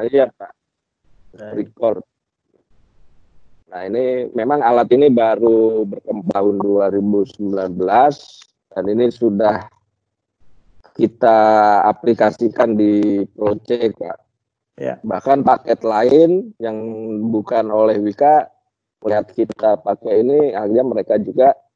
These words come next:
Speaker 1: istilahnya, ya, kita share
Speaker 2: Kita dijadikan benchmark berarti ya, Pak,
Speaker 1: teknologi
Speaker 2: ya?
Speaker 1: juga ke mereka, Pak.
Speaker 2: Ya.
Speaker 1: Iya, betul.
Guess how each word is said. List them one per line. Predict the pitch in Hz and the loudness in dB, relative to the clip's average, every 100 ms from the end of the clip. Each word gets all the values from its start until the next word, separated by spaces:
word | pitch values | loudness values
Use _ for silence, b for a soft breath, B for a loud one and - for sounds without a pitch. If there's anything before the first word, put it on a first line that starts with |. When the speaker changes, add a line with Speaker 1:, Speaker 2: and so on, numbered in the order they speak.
| _ _ _ | _ _ _
Speaker 1:
istilahnya, | _ _ _ _ - 104 101 110 131 139 143 139 _ _ _ _ | _ _ _ _ -6 -2 -2 0 2 2 0 -6 _ _ _ _
ya, | - 110 110 | -8 -6 -6
kita | - 127 123 - | -6 -2 -4 2
share | 135 127 127 120 | 2 2 0 0
Speaker 2:
Kita | 120 120 120 117 | 0 0 2 2
dijadikan | 113 165 160 151 | 2 2 2 0
benchmark | 151 160 254 165 | 0 0 0 2
berarti | 117 | 4
ya, | |
Pak, | 117 | 2
Speaker 1:
teknologi | 113 110 107 120 | 2 -2 -2 -4
Speaker 2:
ya? | 104 - | -4 -4
Speaker 1:
juga | 123 139 113 | 2 2 2
ke | 123 | -2
mereka, | 113 110 104 113 104 | -4 -4 -4 -4 -6
Pak. | - _ _ _ | -8 _ _ _
Speaker 2:
Ya. | 117 113 104 | -2 -2 -2
Speaker 1:
Iya, | 90 | -6
betul. | 87 - - 98 | -10 -14 -8 -6